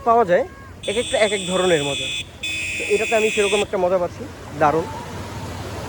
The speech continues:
দুর্দান্ত এক অভিজ্ঞতা হচ্ছে আমার। অনেক মানুষ হচ্ছে, আহ, সুইম করার জন্য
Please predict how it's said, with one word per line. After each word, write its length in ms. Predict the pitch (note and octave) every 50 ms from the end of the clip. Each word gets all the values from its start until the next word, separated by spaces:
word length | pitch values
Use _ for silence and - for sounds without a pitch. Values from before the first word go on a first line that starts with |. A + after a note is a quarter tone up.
| - - - - - - - - - - - G3+ - - - G3+ G3 - - D3+ - D#3 D#3 D3+ D3+
দুর্দান্ত 420 | F#3 F#3 F3 G3 G#3 G3+ G3+ G#3
এক 120 | G3+ F#3+
অভিজ্ঞতা 380 | G3 F#3 F3 F#3 D#3+ G3 F#3 F#3+
হচ্ছে 220 | F#3+ F3 - -
আমার। 140 | E3+ E3 F#3+ G3+ - - - - - - - A3 A3+ A3+ A3 A3+ - - B3+ - - - - - - - - - - - - - - - - - - -
অনেক 200 | F3 G#3 A3 F#3+
মানুষ 200 | G3+ G#3 G3 G#3
হচ্ছে, 320 | G3+ - - G#3+ G#3 G#3 - - - - - - - -
আহ, 260 | - D3+ D3+ D3+ D#3 D#3 - - - - - - - -
সুইম 160 | - F3+ F#3+ F#3
করার 260 | F#3+ F#3+ F#3+ F#3 F3
জন্য 320 | F3+ F#3 F3+ F3+ F#3 F#3